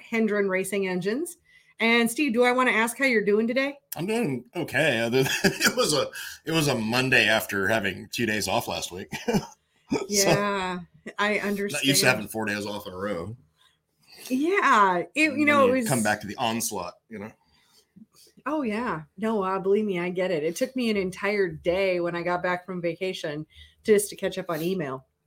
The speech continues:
Speaker 2: Mm-hmm.
Speaker 1: and delete the, um, thirteen hundred emails in my
Speaker 2: Yep.
Speaker 1: inbox. Yeah,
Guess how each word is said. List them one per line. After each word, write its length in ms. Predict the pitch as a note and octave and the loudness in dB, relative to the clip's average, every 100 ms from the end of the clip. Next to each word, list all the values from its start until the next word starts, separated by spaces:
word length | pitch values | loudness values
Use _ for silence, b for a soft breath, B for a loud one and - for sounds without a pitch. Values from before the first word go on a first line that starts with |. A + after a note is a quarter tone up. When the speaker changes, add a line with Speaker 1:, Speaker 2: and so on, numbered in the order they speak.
| _ A2 | _ -4
Speaker 2:
Mm-hmm. 500 | G#3 F#3+ A2 A2 G#3+ | -2 0 -2 -2 0
Speaker 1:
and 120 | G3 | 2
delete 360 | F#3 F#3 G3 G3 | 4 4 4 2
the, 320 | F#3+ E3+ E3 | 2 2 0
um, 380 | F3+ E3 D#3 D3 - | -2 -2 -4 -8 0
thirteen 440 | G#3+ G3 - G#3+ G3+ | 2 2 0 0 0
hundred 520 | F3 F#3 F3+ G3 F#3+ | -2 -4 0 2 2
emails 600 | - F#3 F#3+ G#3 A3 A3 | 0 -2 0 2 0 0
in 120 | G3+ | -2
my 160 | F#3 F3 | 0 0
Speaker 2:
Yep. 140 | D#3+ F3+ | -2 -4
Speaker 1:
inbox. 600 | F#3+ G3+ A#3 B3 - - B B D2+ _ | 0 0 0 -4 -14 -18 B B -16 _
Yeah, 760 | - E2 D2 C2+ - - - | -10 -6 -4 -4 -6 -8 -10